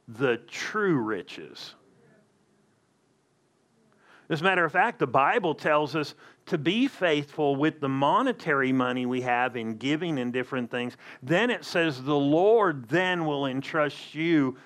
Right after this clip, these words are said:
with the true riches." So there are riches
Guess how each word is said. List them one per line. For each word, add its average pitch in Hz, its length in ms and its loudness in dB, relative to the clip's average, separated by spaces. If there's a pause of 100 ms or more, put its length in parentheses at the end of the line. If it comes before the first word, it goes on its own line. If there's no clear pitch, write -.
(360)
with 147 240 0
the 131 120 0
true 233 500 0
riches." 104 760 -4 (1300)
So 196 240 0
there 220 260 4
are 165 180 4
riches 147 800 0